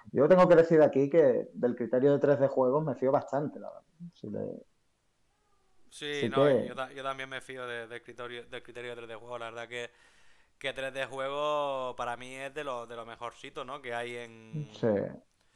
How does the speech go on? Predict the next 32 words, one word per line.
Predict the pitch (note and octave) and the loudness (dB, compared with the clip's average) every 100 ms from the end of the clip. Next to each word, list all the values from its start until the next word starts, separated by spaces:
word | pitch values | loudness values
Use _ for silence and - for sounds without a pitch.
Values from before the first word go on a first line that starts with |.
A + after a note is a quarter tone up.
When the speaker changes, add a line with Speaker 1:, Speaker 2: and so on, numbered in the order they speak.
| _ _ _ _ _ _ | _ _ _ _ _ _
Speaker 2:
Pero | - C3+ | -10 -8
es | C3+ | -6
lo | C3+ | -4
que, | C3 B2 | -6 -8
lo | B2 | -10
que | A#2+ | -10
digo, | A#2+ B2+ B2 A2 _ | -10 -10 -12 -16 _
o | B2 | -18
sea, | B2+ B2 A#2 A2 A2+ | -8 -4 -4 -6 -10
ahí | C3+ D3+ | -6 -6
está | - C#3 | -4 -4
el | C#3 A#2+ | -4 -8
Bugsnax. | B2+ D3+ - C3 D#3 - C3 | -18 -18 -12 -12 -12 -18 -20
Eh, | A#2+ A#2 - - - _ C#3+ | -20 -20 -20 -20 -20 _ _
yo, | C3+ D#3 F3 | -8 -6 -6
sinceramente, | - D3 C#3 F3+ F3 D#3+ F#3 F#3 C#4+ D4 _ _ _ _ _ - | -12 -20 -10 0 0 0 -4 -10 -16 -16 _ _ _ _ _ -8
yo | E3 | -4
lo | D3+ | -2
veo | E3 | -4
ahí | B2+ C3+ | -6 -8
en | C#3 | -10
primera | B2+ B2+ B2 | -12 -6 -6
persona, | A2+ - C3+ F3 | -8 -10 -12 -12
¿sabes? | F3+ E3 - | -14 -14 -14
Que | |
tú | A2+ | -18
dices, | A#2+ - A2+ - | -20 -18 -20 -20
"Coño, | C#3 E3 | -20 -20
en | C#3 | -20
primera | A2+ A#2+ C#3 | -20 -14 -12
<laughs> | |
persona". | C3+ - - - | -12 -14 -16 -18